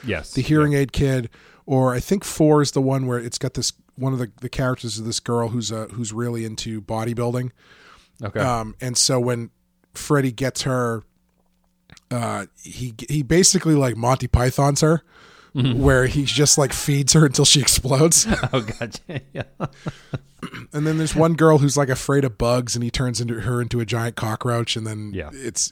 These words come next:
Speaker 2: so it's, like, a lot more creative and, like, mind fucky than this one is.
Speaker 1: Yeah, I guess that's how you,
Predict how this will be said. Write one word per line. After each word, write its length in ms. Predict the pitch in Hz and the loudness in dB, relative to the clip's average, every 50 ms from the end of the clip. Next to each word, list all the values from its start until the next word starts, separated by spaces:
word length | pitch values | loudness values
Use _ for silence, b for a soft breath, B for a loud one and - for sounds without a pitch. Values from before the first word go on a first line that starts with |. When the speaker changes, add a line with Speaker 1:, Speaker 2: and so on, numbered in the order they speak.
| 135 135 | -2 0
Speaker 2:
so 140 | - - 165 | 2 2 2
it's, 100 | 160 - | 2 2
like, 120 | 175 160 147 | 0 -2 0
a 60 | 156 | 2
lot 240 | 170 185 185 170 170 | 4 4 4 4 4
more 360 | 165 156 147 143 135 131 120 B B B B B B | 2 2 4 4 2 2 -2 B B B B B B
creative 580 | - - - 151 151 147 143 143 131 131 120 104 | -4 0 2 4 4 4 4 4 2 0 -2 -4
and, 160 | 120 117 120 | -6 -6 -6
like, 240 | 117 110 104 - - | -6 -8 -8 -8 -6
mind 280 | 110 113 113 120 107 | -4 -4 -4 -4 -4
fucky 480 | - - - 107 95 - - 90 78 - b b b b b b b _ | -6 -6 -6 -6 -6 -6 -8 -10 -12 -12 b b b b b b b _
than 100 | - 98 | -8 -8
this 180 | 101 107 - - | -6 -6 -6 -8
one 140 | 87 80 | -8 -10
is. 240 | 73 76 80 - - _ _ _ b b b b b b _ _ _ - - _ _ _ _ _ _ - | -12 -14 -14 -16 -18 _ _ _ b b b b b b _ _ _ -20 -20 _ _ _ _ _ _ -2
Speaker 1:
Yeah, 380 | 156 165 160 131 104 92 82 - - _ _ _ _ _ _ _ _ _ _ _ _ _ - | 0 2 4 4 4 2 0 -4 -12 _ _ _ _ _ _ _ _ _ _ _ _ _ -4
I 100 | - 147 | -2 0
guess 180 | 156 202 214 214 | 2 0 0 0
that's 220 | - 208 175 - | -2 -4 -2 0
how 100 | 180 160 | 0 0
you, 720 | 170 170 170 165 165 165 160 156 151 147 147 139 131 - | 0 0 0 0 0 0 0 0 0 0 -2 -4 -6 -8